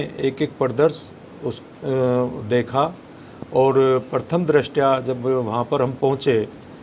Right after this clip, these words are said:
तो वहाँ कपड़े सुखाए गए थे। ऐसा लग रहा था कि तभी कपड़े धोए गए और वो सुखाए गए थे। तो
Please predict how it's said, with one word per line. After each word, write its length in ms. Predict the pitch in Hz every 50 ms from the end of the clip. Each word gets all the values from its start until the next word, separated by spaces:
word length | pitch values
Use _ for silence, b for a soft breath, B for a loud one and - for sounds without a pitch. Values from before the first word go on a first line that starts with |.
| B B B - - -
तो 80 | 143 135 135 139 139 139 139 127
वहाँ 500 | 127 120 123 135 156 160 156 156 - - - -
कपड़े 540 | 147 127 - 147 139 151 160 165 165 - - -
सुखाए 480 | - - - 127 - - 131 139 147
गए 200 | 123 117 107 107
थे। 240 | 101 - 107 104 104 110 - - - - 123
ऐसा 200 | 123 117 143 147
लग 220 | 147 143 135 135
रहा 160 | 143 139 139
था 320 | - 139 139 151 170 202 - B B B B B B B B B -
कि 80 | 160
तभी 380 | 147 - - 156 135 135 180 185
कपड़े 340 | 175 160 117 123 131 139 135
धोए 220 | 113 110 117 123
गए 240 | 113 131 151 185 240 - - - - 147
और 140 | 135 135
वो 100 | 143 147
सुखाए 360 | 147 - 151 - 139 127 120 110
गए 200 | 104 98 92 90
थे। 400 | 92 98 90 90 - - - B B B B B B B - - -
तो 400 | 156 151 151 156 156 156 -